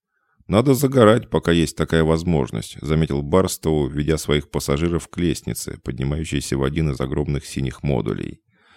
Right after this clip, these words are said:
При взгляде с земли сооружение поражало своими размерами. Каждый блок напоминал двухэтажное здание,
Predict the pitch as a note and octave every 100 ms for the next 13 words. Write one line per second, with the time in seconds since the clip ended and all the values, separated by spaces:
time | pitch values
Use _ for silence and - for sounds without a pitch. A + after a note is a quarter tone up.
0 | _ - _ - G#2+ B2+ G2+ B2 A2+ F#2+
1 | D#2+ G2 G2+ C3 G#2+ - D#2+ F2+ F#2 C3+
2 | C3 A2 - - F2 E2 G#2 G2+ - F2
3 | F2+ F2 E2+ E2 D2 D2+ A#1+ G1+ G1+ G1+
4 | - _ _ _ _ - G#2 G#2 F2+ F#2+
5 | G#2+ C#3+ A#2+ - D#2 F2 F#2 G#2+ A#2+ A2
6 | F2+ F2 F2+ - G2+ F2+ F2+ F#2 F#2 F2+
7 | B1+ G#1+ G1+ G1+